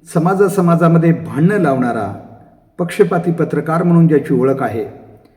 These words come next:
अशा पत्रकाराबद्दल बोलायचं नाही असं ठरवलं होतं. कारण अनेक जवळच्या लोकांनीही सांगितलं होतं की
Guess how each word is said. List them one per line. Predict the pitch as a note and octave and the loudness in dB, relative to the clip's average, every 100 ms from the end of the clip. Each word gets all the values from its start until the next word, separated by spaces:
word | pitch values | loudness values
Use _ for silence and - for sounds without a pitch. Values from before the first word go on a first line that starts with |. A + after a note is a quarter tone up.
| _ _ _ | _ _ _
अशा | D3+ C#3+ D#3+ | -6 -2 -2
पत्रकाराबद्दल | D3+ C3+ D#3+ D#3+ C#3+ C3+ C3 C#3 C#3 C3+ - - - - _ _ _ _ _ _ - | -2 -4 -4 -4 -4 -4 -2 -2 0 0 -4 -14 -20 -20 _ _ _ _ _ _ -2
बोलायचं | C#3 F3 F3+ F#3 | 2 4 2 2
नाही | E3 | 2
असं | D#3+ F3 | 0 -4
ठरवलं | C3 A2 F2+ | -8 -8 -8
होतं. | E2+ - - _ _ _ _ _ _ _ _ _ - | -12 -18 -20 _ _ _ _ _ _ _ _ _ -6
कारण | F#3 G3 | -2 0
अनेक | F#3 A3 G3+ G3+ | 2 2 2 2
जवळच्या | F3 D3+ E3 F3+ F3+ | 2 4 4 4 4
लोकांनीही | E3 D3+ E3 E3+ F#3 | 2 2 0 0 0
सांगितलं | E3+ D3 D3+ D3+ | -2 -2 -2 -2
होतं | C3 D3+ | -2 -4
की | D#3+ E3 D3+ D3 | -4 -2 0 -2